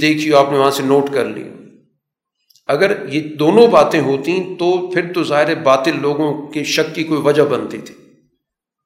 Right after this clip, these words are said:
اگر آپ نے کوئی کتاب پڑھی ہوتی تو کہہ سکتے تھے کتاب جو کہ آپ نے فلاں جگہ پڑھی تھی یا فلاں جگہ سے آپ نے لکھ لی تھی۔ تو اللہ تعالیٰ نے ان دونوں چیزوں کو پہلے ہی ختم کر دیا کہ نہ اس سے پہلے آپ نے کوئی کتاب پڑھی اور نہ اس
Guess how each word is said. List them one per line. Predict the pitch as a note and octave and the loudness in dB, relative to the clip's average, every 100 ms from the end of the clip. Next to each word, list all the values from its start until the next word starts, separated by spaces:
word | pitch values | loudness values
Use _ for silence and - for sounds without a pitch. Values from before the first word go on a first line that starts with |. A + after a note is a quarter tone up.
| _ - | _ -4
اگر | A#2+ | 0
آپ | B2+ | 0
نے | C#3+ | 0
کوئی | C#3+ C#3 | -6 -8
کتاب | C3+ C3+ C3+ - | -2 0 0 2
پڑھی | E3+ G3 | 2 4
ہوتی | E3+ E3 F3+ | 2 0 -4
تو | E3 | -6
کہہ | - G3 | -6 -4
سکتے | F#3+ F#3+ F#3+ | -4 -4 -6
تھے | D3+ D#3+ | -4 -4
کتاب | C3+ C#3 C#3+ C#3+ | 0 2 2 0
جو | D3+ | -4
کہ | |
آپ | D3 C#3+ | -2 -2
نے | C#3 | -4
فلاں | C#3 C#3+ | -2 0
جگہ | C#3+ C#3+ C#3+ | 0 0 0
پڑھی | D3+ E3+ E3+ | 0 -2 -4
تھی | D3+ D3+ - - - - _ _ _ _ _ | -6 -6 -12 -16 -20 -20 _ _ _ _ _
یا | C3+ | -2
فلاں | C3+ C#3 D3+ | 0 2 4
جگہ | D3 D3 | 4 2
سے | D3+ | 4
آپ | C#3 C#3+ | 2 2
نے | C3+ | 2
لکھ | D#3 F3 E3+ | 2 2 0
لی | E3 | -2
تھی۔ | D#3+ D3+ D3+ - - - _ _ _ - | -2 -6 -8 -10 -18 -20 _ _ _ -4
تو | |
اللہ | C#3+ E3+ F#3+ | -2 4 4
تعالیٰ | F#3 D#3+ F3 F#3+ | 6 4 4 2
نے | F3+ | 2
ان | E3 - | 2 2
دونوں | E3 G3 G#3 G3+ | 4 8 6 6
چیزوں | D#3+ D#3 | -2 -2
کو | E3 E3+ | -2 -4
پہلے | E3+ E3+ | -4 -2
ہی | E3+ | -2
ختم | - C#3 B2+ | -2 -4 -6
کر | G#2 B1 | -10 -16
دیا | - - - _ _ _ _ _ - | -18 -20 -20 _ _ _ _ _ -8
کہ | C3 | -4
نہ | C#3 F#3+ F#3+ - | 2 2 2 -4
اس | D#3 | -6
سے | - F3+ | -4 -4
پہلے | E3 D#3+ | 0 2
آپ | D#3+ D3+ | 2 -2
نے | D3 | -4
کوئی | D3 C#3 | -4 -6
کتاب | C#3 C3 C#3 F3+ - | -8 2 4 4 4
پڑھی | F3+ F#3+ G3+ G3+ - - - _ _ | 0 0 -2 -8 -12 -18 -20 _ _
اور | D3 F3 | 4 6
نہ | F#3+ | 6
اس | G#3+ | 4